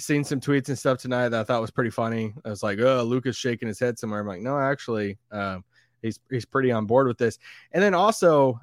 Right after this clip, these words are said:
um, you know, uh, Chris Haynes, I, I've seen a, a, a interview he did on N B A T V, and he was talking about it, and he said that, you know, Dallas wanted to get this thing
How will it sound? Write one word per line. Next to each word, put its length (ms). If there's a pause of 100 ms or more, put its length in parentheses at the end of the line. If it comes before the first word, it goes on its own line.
(100)
um, 520 (640)
you 100
know, 80 (180)
uh, 220
Chris 240
Haynes, 420
I, 280
I've 120
seen 220
a, 220
a, 160 (180)
a 100 (220)
interview 320
he 100
did 200
on 160
N 100
B 80
A 80
T 200
V, 360 (320)
and 100
he 100
was 120
talking 320
about 260
it, 200
and 360
he 280
said 380
that, 240 (360)
you 80
know, 80
Dallas 400
wanted 160
to 60
get 160
this 160
thing 340